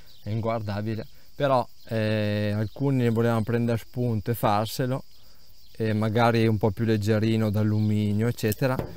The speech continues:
Quindi vi volevo far vedere un po' i dettagli e le misure. Allora, il tubo che ho utilizzato io è un tubo che avevo a casa. Allora, tutto materiale di recupero. Questo qua l'avevo portato a casa a lavorare,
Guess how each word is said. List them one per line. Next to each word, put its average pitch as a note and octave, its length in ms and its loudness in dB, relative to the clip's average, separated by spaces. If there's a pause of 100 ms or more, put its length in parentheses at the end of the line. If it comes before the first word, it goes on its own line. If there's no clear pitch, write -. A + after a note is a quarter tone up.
(140)
Quindi C#3+ 200 2
vi C3 60 4
volevo A#2+ 260 6
far B2 220 2
vedere A#2+ 200 4
un A2+ 100 2
po' B2+ 120 0
i A#2 80 4
dettagli A#2 440 0
e A#2 40 0
le A2 80 2
misure. F#2+ 540 -2 (920)
Allora, F#2+ 720 -2 (840)
il C3 220 -2
tubo E3+ 320 4
che - 140 0
ho - 20 4
utilizzato C3+ 720 2
io D3 380 2 (400)
è G#2+ 80 -8
un A#2+ 160 0
tubo C#3 280 2
che B2 280 2 (1300)
avevo B2 280 4
a A#2 60 0
casa. B2+ 480 0
Allora, C3+ 240 4
tutto F#3 280 4 (100)
materiale B2 500 4
di A#2 260 2
recupero. G2+ 580 -4
Questo B2 220 -6
qua C#3 120 0
l'avevo D3+ 180 2
portato A#2+ 480 0 (240)
a A2 60 -8
casa A#2 260 0
a - 20 2
lavorare, A2+ 720 2